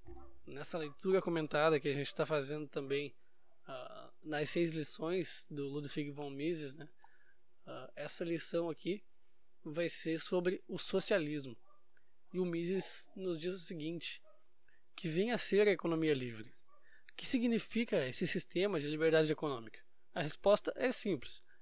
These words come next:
é a economia de mercado. É o sistema em que a cooperação dos indivíduos na divisão social do trabalho se realiza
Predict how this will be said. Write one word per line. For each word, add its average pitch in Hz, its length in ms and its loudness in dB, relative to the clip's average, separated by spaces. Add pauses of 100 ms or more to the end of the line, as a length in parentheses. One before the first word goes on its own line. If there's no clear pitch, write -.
é 147 80 0
a 151 40 2
economia 175 460 2
de 190 80 -2
mercado. 170 480 2 (440)
É 147 100 0
o - 20 2
sistema 190 640 6
em 127 40 0
que 151 100 -2
a - 20 0
cooperação 156 640 4
dos 220 160 6
indivíduos 170 680 4
na 151 140 2
divisão 147 580 4 (240)
social 160 540 6
do 175 80 -2
trabalho 151 500 6 (460)
se 233 240 6
realiza 196 640 8